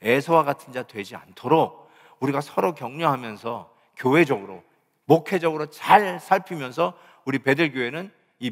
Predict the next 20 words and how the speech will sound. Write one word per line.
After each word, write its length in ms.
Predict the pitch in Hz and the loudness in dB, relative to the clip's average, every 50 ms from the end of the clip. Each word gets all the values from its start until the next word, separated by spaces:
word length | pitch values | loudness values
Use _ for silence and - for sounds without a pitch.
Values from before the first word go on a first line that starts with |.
| 95 | -6
믿음의 420 | 90 123 139 131 135 131 123 120 110 | -4 -6 -4 -4 -4 -4 -6 -6 -6
경주를 480 | - 107 104 107 92 104 123 151 160 - _ _ _ _ _ - | -6 -10 -10 -10 -12 -8 -8 -8 -10 -10 _ _ _ _ _ -14
완주하는 840 | 101 101 101 113 131 151 165 175 170 151 175 156 143 143 139 143 143 - _ _ _ _ - | -8 -4 -2 0 0 0 0 -2 0 2 2 2 2 -2 -8 -14 -16 -20 _ _ _ _ -6
교회가 280 | - 131 123 117 120 110 | -4 -2 -2 -2 -4 -6
되기를 360 | 113 110 101 104 101 98 95 _ | -6 -10 -10 -12 -14 -16 -18 _
바랍니다. 520 | - - 127 143 135 107 95 87 - - _ _ _ _ _ _ _ _ _ _ _ _ _ _ _ _ _ _ _ | -6 0 0 0 0 0 -8 -16 -20 -20 _ _ _ _ _ _ _ _ _ _ _ _ _ _ _ _ _ _ _
선교 360 | - - 156 170 165 175 170 | -2 -2 0 4 6 6 8
박람회 560 | 143 143 139 151 156 156 147 143 135 120 101 - _ _ _ _ - | 6 6 4 4 0 0 0 -2 -6 -6 -10 -14 _ _ _ _ -4
오늘 300 | - 143 143 147 139 127 | -2 0 2 2 0 -2
우리가 260 | 127 131 135 123 127 | -2 -4 0 0 0
하면서 500 | 123 143 143 131 120 113 127 143 131 92 - - - _ - - - - - _ - | 0 -2 -6 -8 -8 -2 0 0 0 -2 -6 -18 -20 _ -20 -20 -20 -20 -20 _ -4
이 120 | - 135 139 | -2 -2 0
선교의 680 | 139 - 196 202 196 175 175 170 160 156 147 135 - 113 | 2 0 0 0 2 2 4 4 4 2 2 0 -4 -4
이 120 | 147 151 | -6 -6
경주도 560 | - - 127 123 135 127 123 113 127 127 117 | -6 -6 -8 -8 -6 -8 -8 -6 -6 -6 -6
우리가 320 | 101 98 123 123 120 123 113 | -6 -8 -8 -6 -2 -2 -2
완주할 540 | 104 98 104 117 123 131 117 131 131 123 | 0 0 0 0 0 -2 -6 -6 -6 -6
수 120 | 113 - - | -8 -12 -16
있기를 220 | 120 - 113 113 | -16 -16 -16 -16
바라요. 260 | 107 - - 107 101 | -16 -18 -20 -20 -20